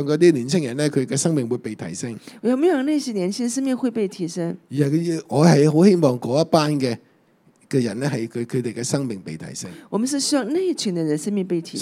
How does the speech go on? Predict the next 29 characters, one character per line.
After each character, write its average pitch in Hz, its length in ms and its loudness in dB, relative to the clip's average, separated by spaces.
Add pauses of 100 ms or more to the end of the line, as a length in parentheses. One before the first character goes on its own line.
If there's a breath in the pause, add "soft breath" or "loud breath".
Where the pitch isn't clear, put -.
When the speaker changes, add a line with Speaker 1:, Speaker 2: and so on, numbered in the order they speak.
Speaker 1:
所 180 60 8
以 - 20 6
琴 120 180 0
晚 120 140 -2
呢， 156 140 2
同 123 180 -2
一， 139 40 0 (260)
同， 120 220 -8
同 131 200 -4
一 - 20 0
對 147 140 4
青 143 180 -2
年 110 140 -4
人 95 180 -10
傾 135 220 -6
偈 113 160 -6
嘅 113 100 -6
時 127 220 -10
候， 123 60 -12 (180)
Speaker 2:
昨 233 140 -2
天 320 120 2
晚 208 160 0
上 214 220 0
同 202 160 0
一 208 60 0
對 220 160 2
青 233 240 -6
年 196 120 0
人 170 160 0